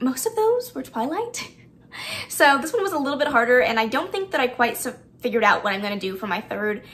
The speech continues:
recommendation, but I do have two paranormal recommendations for sure that I would like to share with you guys. Um, the first one I don't own, um, and that is the Black Dagger Brotherhood series by J R Ward. If you guys have been watching my channel for the last couple of months, you've seen me gush about this series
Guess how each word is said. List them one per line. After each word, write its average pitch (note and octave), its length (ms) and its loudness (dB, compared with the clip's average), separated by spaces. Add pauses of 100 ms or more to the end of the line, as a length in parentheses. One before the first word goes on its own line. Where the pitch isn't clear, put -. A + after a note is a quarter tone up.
(140)
recommendation, G#3+ 680 -4
but A#3+ 100 0
I B3 80 2
do D4+ 160 -2
have F4+ 180 0
two C#4 220 -2
paranormal A#3+ 400 -4
recommendations G#3 680 -4
for G#3 140 -6
sure A#3 240 0
that G#3+ 100 0
I F#3+ 80 0
would G3+ 120 -2
like G3+ 240 -2
to A#3+ 100 -10
share F#3 160 -6
with G3+ 120 -6
you A3 60 -4
guys. B3 400 2 (380)
Um, A#3 480 8
the B3 80 0
first C4 240 2
one D4 200 4
I C4 180 0
don't A#3 260 -2
own, A3 400 -2 (280)
um, A3+ 220 8
and A#3 140 2
that A3+ 200 4
is A#3 180 0
the A#3 160 -6
Black G#3+ 360 4
Dagger A#3 280 2
Brotherhood A#3+ 420 0
series C4+ 340 -6
by A#3 140 0
J A3 140 0
R G#3 160 -2
Ward. B3+ 420 2 (180)
If A#3 120 -6
you C4 40 -2
guys C#4+ 200 0
have C4 580 6
been C4 160 0
watching B3 240 6
my A#3+ 100 2
channel A3+ 280 0
for B3 80 -2
the G#3+ 80 -8
last G3 240 0
couple A3 180 -2
of G#3+ 80 0
months, G3 240 -4
you've A3 100 -4
seen A#3+ 160 -4
me A#3+ 160 -2
gush - 300 0
about G3+ 160 -6
this G#3 120 -10
series G3+ 500 -8